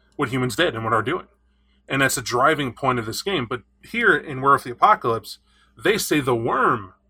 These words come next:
is the fuel behind mankind bringing out this imbalance and winning with humans, like, kinda just, like, tongue-in-cheek behind the humans, nudging them to greater and better things,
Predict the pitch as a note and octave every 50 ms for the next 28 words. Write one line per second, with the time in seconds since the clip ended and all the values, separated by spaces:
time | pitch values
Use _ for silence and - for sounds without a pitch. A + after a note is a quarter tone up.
0 | _ _ _ _ _ _ _ _ _ _ _ _ _ - D#3+ C#3+ - D#3 C3+ -
1 | - D#3+ E3 D#3+ B2+ C#3 C3+ - C3+ C#3+ C#3+ C#3 C3+ B2 B2 C3 C3+ C3+ C3+ C3
2 | B2 - - D3 C#3+ C3 B2 A#2 A2 G#2+ - B2+ C3 B2+ B2 B2 B2+ B2+ C3 A#2+
3 | - C3 A#2 A2 - - - - - _ _ _ _ _ _ - D#3+ D3+ D3 C3
4 | A2+ B2+ B2 B2 A#2 G#2 G2+ - - - - - _ _ _ _ _ _ _ _
5 | _ - C#3 C#3 C3 C3 C#3 D3+ D#3+ D#3 C#3+ C3+ B2 A#2+ - - G#3+ G#3+ C#3+ A2+
6 | G#2 G2 - - C3+ B2+ - - - D#3+ D3+ C#3 B2+ C3+ - - D3+ B2+ A#2+ A#2+
7 | - _ _ - _ - - - - D#3+ D#3+ D#3 D3 B2+ - - - E3+ D#3 A#2+
8 | - - _ _ _ _ _ _ - C#3 B2 D3 D3 D3 C#3+ C3 A2+ C#3+ D3+ C#3+
9 | C3 A#2 G#2+ B2 C3+ C3+ C#3 B2+ B2+ C3+ B2+ B2+ B2 A#2+ B2+ A#2+ A2+ C3 C3 C3
10 | B2+ A#2+ A#2 A#2 C3 A#2+ A#2 A#2 - B2 B2+ D3 F3 - - -